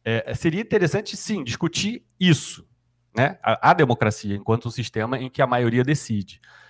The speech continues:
Só que é curioso porque, é, na verdade, é, e o, o Hope coloca isso em determinada parte do livro dele, mais à frente eu pretendo também trazer isso, é, o que s-,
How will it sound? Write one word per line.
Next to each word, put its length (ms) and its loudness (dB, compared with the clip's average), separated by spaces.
Só 180 2
que 100 0
é 40 0
curioso 580 8
porque, 840 -2
é, 380 0
na 180 2
verdade, 920 0
é, 300 2
e 120 6
o, 80 8
o 240 4
Hope 360 6
coloca 460 2
isso 200 -4
em 40 -6
determinada 500 -2
parte 340 -2
do 80 -4
livro 360 -2
dele, 340 -4
mais 200 -2
à 60 -4
frente 240 -4
eu 60 -2
pretendo 380 -6
também 240 -2
trazer 320 0
isso, 460 -2
é, 720 -2
o 80 6
que 200 -8
s-, 300 -8